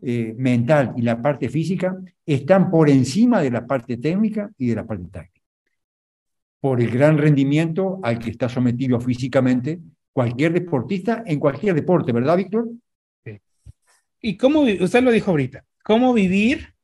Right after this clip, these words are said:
Speaker 2: con ese pude haber dado un poco más? Porque siempre,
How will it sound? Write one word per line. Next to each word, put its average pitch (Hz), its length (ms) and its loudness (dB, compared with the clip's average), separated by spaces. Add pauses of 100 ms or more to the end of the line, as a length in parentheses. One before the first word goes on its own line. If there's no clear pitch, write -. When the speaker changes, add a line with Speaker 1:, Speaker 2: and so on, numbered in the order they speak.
(340)
Speaker 2:
con 156 220 -2
ese 202 340 0
pude 202 460 0
haber 170 280 2
dado 165 260 -2
un 165 140 -2
poco 160 300 -4
más? 117 240 -14
Porque 135 240 -6
siempre, 202 500 0